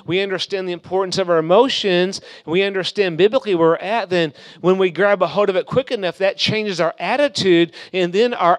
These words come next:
actions in that are gonna be completely different. But if we don't understand this, and we don't understand the winter season, then our emotions are gonna affect our attitudes in a negative way. Our attitudes are gonna affect our actions, and it's gonna affect our marriage, and it's gonna keep us or lead us into a winter season.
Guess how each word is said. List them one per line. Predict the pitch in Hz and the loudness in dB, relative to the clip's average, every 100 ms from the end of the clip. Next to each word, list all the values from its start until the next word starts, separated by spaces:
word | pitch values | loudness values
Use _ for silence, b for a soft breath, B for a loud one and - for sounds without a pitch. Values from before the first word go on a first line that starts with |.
| - | 0
actions | 202 277 294 - 208 175 151 - | -2 -2 -2 -4 -2 -2 -4 -4
in | 185 185 | -2 0
that | 180 170 | 0 0
are | 170 | 0
gonna | 180 180 | -2 -4
be | 165 | -6
completely | 165 170 175 | -8 -2 0
different. | 156 254 - 196 139 - B B | 2 0 0 -2 -2 -6 B B
But | 196 | 4
if | 196 | 4
we | 208 | 2
don't | 196 220 269 | 0 0 -2
understand | 226 214 190 - - 185 208 226 | -2 2 2 2 -4 -6 -4 -4
this, | 254 247 | -4 -4
and | |
we | 196 | -4
don't | 185 - | -4 -4
understand | 190 190 160 202 190 | -2 -2 0 0 2
the | 170 | 0
winter | 170 185 175 | 0 0 0
season, | - 185 208 220 254 269 269 B B - | -2 -2 -2 -4 -2 -4 -6 B B 0
then | 196 | 0
our | 190 185 170 | 2 2 0
emotions | 156 165 214 277 - 269 277 294 - B B - | -2 2 4 4 2 -4 -4 -4 -8 B B -2
are | 185 185 | -2 0
gonna | 190 | 0
affect | 175 - 208 202 | -2 0 -2 0
our | 170 - | -4 -4
attitudes | 175 202 208 - 214 185 | -2 0 0 -2 -2 0
in | |
a | 165 | -2
negative | 151 175 196 226 208 | 0 -2 0 0 2
way. | 214 226 233 | 2 2 2
Our | 165 156 | 0 -2
attitudes | 180 180 202 170 220 196 | -2 -2 -2 0 0 0
are | |
gonna | 190 175 | 0 -2
affect | 151 180 165 | -2 -4 0
our | 156 - | -2 0
actions, | 160 190 - 220 220 190 | -2 -4 -4 -4 -2 -2
and | |
it's | 175 - | -2 -2
gonna | 165 | -2
affect | 151 165 147 | -2 -2 0
our | 160 | -2
marriage, | 147 160 165 180 156 | 0 -2 -2 -4 -2
and | 151 | -4
it's | - | -4
gonna | 147 143 | -4 -4
keep | 156 156 180 | -6 -4 -2
us | 156 | -2
or | - 139 | 0 0
lead | 139 196 233 | 0 0 2
us | 175 139 | 2 2
into | 156 143 151 | -2 -2 0
a | 139 | 0
winter | 135 127 120 | 2 0 -2
season. | - 120 104 92 | -2 -4 -6 -12